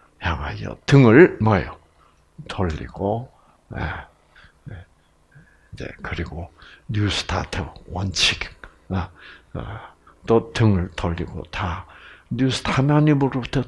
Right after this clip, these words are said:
떠나게 만들려고 사단이 그렇게 지금 시험을, 한번 시험을 해보겠다. 그걸 청구를 한 거예요. 그러니까 하나님이 "해봐라."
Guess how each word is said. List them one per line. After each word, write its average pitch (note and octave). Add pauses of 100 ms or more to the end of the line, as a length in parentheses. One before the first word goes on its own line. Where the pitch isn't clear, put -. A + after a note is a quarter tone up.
떠나게 D3+
만들려고 G#2+ (680)
사단이 D3 (440)
그렇게 -
지금 - (160)
시험을, G#2+ (680)
한번 G2 (240)
시험을 -
해보겠다. - (1120)
그걸 G2 (100)
청구를 G2+
한 -
거예요. - (180)
그러니까 -
하나님이 A#2+ (720)
"해봐라." -